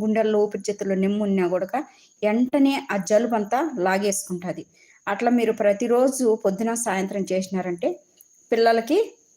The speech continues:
జలుబు అనేది తొందరగా తగ్గిపోతది. పిల్లలకి తొందరగా జలుబు తగ్గాలంటే ఆ పని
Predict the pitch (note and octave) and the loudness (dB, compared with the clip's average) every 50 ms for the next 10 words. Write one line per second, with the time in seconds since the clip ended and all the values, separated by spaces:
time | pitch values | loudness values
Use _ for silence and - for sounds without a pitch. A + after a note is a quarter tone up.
0 | _ _ - - _ _ _ _ _ _ - - _ _ _ - G3 B3+ B3 B3+ | _ _ -20 -20 _ _ _ _ _ _ -20 -20 _ _ _ -4 0 2 2 4
1 | C4+ C4 A#3 A#3+ C4 B3+ - B3+ A3 A#3+ B3+ C4+ C#4+ D4 C4+ B3+ G#3+ F#3+ F3 F3 | 4 2 2 2 -2 0 2 2 2 4 2 4 4 4 4 2 2 0 -2 -2
2 | F3+ F3 F3+ E3 D#3 D#3 - - - A#3+ A#3+ B3+ C4+ C4 A3+ G3 - - A#3+ A#3+ | -2 0 0 0 -2 -2 -6 -6 -6 -2 0 0 0 0 -2 -6 -6 0 2 4
3 | C#4 D#4 D#4 D#4 D4+ D4+ C4 A3+ A#3+ A#3 A#3+ A3 A3 G#3 G3+ - G#3+ G#3 A3 A3+ | 6 6 6 6 6 4 4 4 2 2 2 0 0 0 2 2 2 2 2 0
4 | F4+ - G3+ G#3 G3 G3 F#3+ | 0 0 -2 0 0 -2 -2